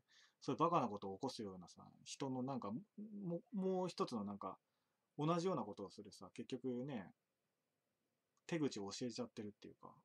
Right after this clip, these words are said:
うん。まあ、世の中だから本当に、うん、みんながみんな同じ考えを持ってるわけじゃないからね。うん。うん。で、そういう意味では報道する必要性はあるのかっ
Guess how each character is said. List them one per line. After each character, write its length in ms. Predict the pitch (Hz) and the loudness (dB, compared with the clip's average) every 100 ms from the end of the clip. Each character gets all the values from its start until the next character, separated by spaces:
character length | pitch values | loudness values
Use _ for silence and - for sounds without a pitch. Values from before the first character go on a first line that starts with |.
| _ _ | _ _
う 40 | 127 | -12
ん。 100 | 92 _ _ _ _ _ _ _ _ _ _ _ _ _ _ _ _ _ _ _ _ _ 104 | -12 _ _ _ _ _ _ _ _ _ _ _ _ _ _ _ _ _ _ _ _ _ -10
ま 80 | 101 | 0
あ、 20 | |
世 80 | 156 | 4
の 80 | |
中 200 | 226 120 | 6 4
だ 100 | 104 | 2
か 100 | 101 | -2
ら 80 | 98 | -6
本 240 | 95 151 160 | -6 -6 -2
当 120 | 160 | -2
に、 200 | 151 202 - _ _ _ _ _ - | -2 -6 -14 _ _ _ _ _ -6
う 40 | |
ん、 260 | 117 101 104 | -4 -2 0
み 100 | 135 | 2
ん 80 | 175 | 2
な 80 | 190 | 4
が 100 | 175 | 4
み 120 | 175 | 4
ん 40 | |
な 80 | 165 | 2
同 160 | 147 165 | 2 2
じ 100 | - | 2
考 160 | 165 165 | 2 4
え 60 | |
を 60 | 101 | 2
持 100 | 110 | -2
っ 20 | |
て 120 | - | -4
る 60 | - | -6
わ 60 | - | -8
け 60 | |
じ 60 | - | -10
ゃ 80 | 107 | -6
な 80 | 139 | -6
い 40 | |
か 80 | - | -8
ら 40 | |
ね。 60 | - _ _ _ _ _ _ _ _ _ _ _ _ _ _ _ _ _ 104 | -18 _ _ _ _ _ _ _ _ _ _ _ _ _ _ _ _ _ -16
う 800 | 95 92 90 90 113 _ _ 120 | -14 -14 -16 -20 -20 _ _ -16
ん。 20 | |
う 40 | |
ん。 1700 | 101 _ _ _ _ _ _ _ _ _ _ _ _ _ _ _ - | -16 _ _ _ _ _ _ _ _ _ _ _ _ _ _ _ -12
で、 20 | 113 | -6
そ 200 | - 247 | 0 2
う 40 | |
い 60 | 294 | 4
う 20 | |
意 80 | 294 | 4
味 100 | 135 | 4
で 60 | |
は 60 | 117 | 2
報 260 | - 185 202 | 2 4 6
道 140 | 202 | 4
す 120 | - | 4
る 60 | 196 | 2
必 240 | - - | 2 0
要 120 | 202 190 | 2 2
性 160 | 190 | 4
は 140 | 160 180 | 8 8
あ 40 | |
る 80 | 151 | 6
の 100 | 104 | 0
か 100 | |
っ 60 | 101 | -4